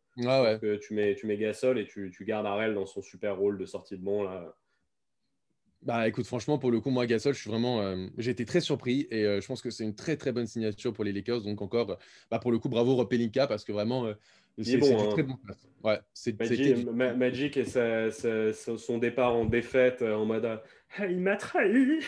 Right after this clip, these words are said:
Speaker 2: <laughs> Je t'aurais jamais cru, Brutus ! » Bah, putain, euh, heureusement pour les Lakers que, que ça s'est fait, hein. Heureusement qu'il a fait House
Speaker 1: Complètement.
Speaker 2: of Cards, hein, Pelinka, parce qu'il mérite
Speaker 1: Exactement.
Speaker 2: ce rôle, hein.
Speaker 1: Mais franchement, bra-, bravo à lui. Bravo à lui. Très, très bon coup.
Speaker 2: Ah, il est fort, hein, il est fort. Franchement, notre blow, là, très, très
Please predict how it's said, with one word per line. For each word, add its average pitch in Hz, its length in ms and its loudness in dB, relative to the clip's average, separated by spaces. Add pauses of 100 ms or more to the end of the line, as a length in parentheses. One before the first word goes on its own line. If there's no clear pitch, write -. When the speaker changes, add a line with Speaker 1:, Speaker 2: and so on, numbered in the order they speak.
(240)
Speaker 2:
<laughs> 330 380 -2
Je - 100 -8
t'aurais 233 200 8
jamais 269 300 8
cru, 294 280 4
Brutus ! » 330 760 4 (340)
Bah, - 160 4
putain, 226 460 6
euh, 143 320 6
heureusement 180 440 6
pour 185 140 2
les 156 120 6
Lakers 151 500 2
que, 143 260 4
que 151 140 0
ça 160 160 2
s'est 196 160 4
fait, 226 220 8
hein. 165 180 4 (280)
Heureusement 160 280 4
qu'il 180 180 2
a 147 80 6
fait 170 140 4
House 147 60 8
Speaker 1:
Complètement. 131 200 6
Speaker 2:
of 175 60 -4
Cards, 208 220 4
hein, 165 80 6
Pelinka, 147 380 2
parce 131 160 4
qu'il 127 200 0
mérite 156 180 4
Speaker 1:
Exactement. 143 600 4
Speaker 2:
ce - 20 -14
rôle, 120 160 -2
hein. 117 60 0
Speaker 1:
Mais 107 140 2
franchement, 127 360 -2
bra-, 123 240 0
bravo 135 320 4
à 135 40 8
lui. 107 160 0 (100)
Bravo 117 220 0
à 117 60 4
lui. 123 160 0
Très, 147 160 -2
très 143 160 -2
bon 120 140 -4
coup. - 180 -20 (300)
Speaker 2:
Ah, - 40 -2
il 120 80 2
est 120 40 4
fort, 95 280 0
hein, 92 60 -6
il 101 60 -4
est 101 40 -6
fort. 101 200 -6
Franchement, 113 360 -4
notre 120 340 2
blow, 123 300 4
là, 107 200 -2 (360)
très, 127 120 -4
très 123 100 -2